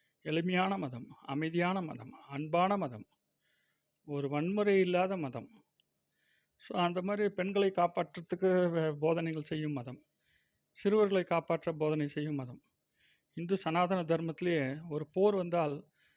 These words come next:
பெண்களையும் குழந்தைகளையும் கொல்லக்கூடாதுன்னு சொல்றாங்க. அதுதான் இப்ப யுனைடெட் நேஷன்ஸும் சொல்றாங்க. இந்த சனாதன தர்மத்தின் அடிப்படை கருத்துக்கள் தான் இப்ப யுனைடெட் நேஷன் டே எடுத்துட்டு இருக்காங்க.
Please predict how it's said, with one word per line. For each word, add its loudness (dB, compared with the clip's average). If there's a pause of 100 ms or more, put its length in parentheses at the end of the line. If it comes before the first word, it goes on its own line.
பெண்களையும் 2
குழந்தைகளையும் -2
கொல்லக்கூடாதுன்னு 0
சொல்றாங்க. -12
அதுதான் 0
இப்ப -4
யுனைடெட் -4
நேஷன்ஸும் -8
சொல்றாங்க. -14 (720)
இந்த -18
சனாதன 0
தர்மத்தின் -2
அடிப்படை 0
கருத்துக்கள் -4
தான் -4
இப்ப -6
யுனைடெட் -4
நேஷன் -6
டே -4
எடுத்துட்டு -4
இருக்காங்க. -18